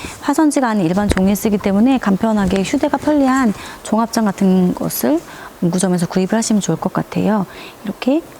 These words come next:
미리 재료를 준비해 주시면 좋겠습니다. 네. 자, 그럼 선긋기를 한번 보여드릴게요. 우선 화선지를 준비해 주시고,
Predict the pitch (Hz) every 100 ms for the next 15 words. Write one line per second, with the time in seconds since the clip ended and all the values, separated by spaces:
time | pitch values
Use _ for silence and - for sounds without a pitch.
0 | - 170 160 233 320 - - 175 170 233
1 | - 175 190 170 - 208 285 - 196 -
2 | 180 175 - - - - - - - -
3 | - - - - - - - - - -
4 | _ _ _ _ _ _ - - - -
5 | 196 180 180 240 - - 302 330 - 226
6 | 240 247 202 277 302 - 180 175 170 -
7 | 160 147 156 240 - - - - - -
8 | - - 175 170 180 185 - 370 320 254
9 | 226 180 170 185 165 - - 170 277